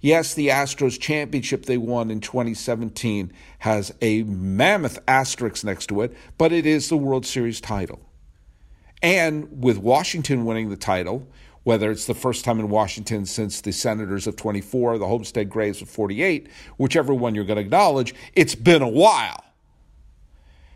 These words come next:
And it would have made the Cubs waiting since nineteen oh eight even more absurd, as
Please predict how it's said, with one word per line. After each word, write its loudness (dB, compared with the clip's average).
And 6
it 2
would 4
have 0
made 2
the 0
Cubs -2
waiting 2
since -4
nineteen -2
oh 2
eight -2
even -2
more -2
absurd, -6
as -2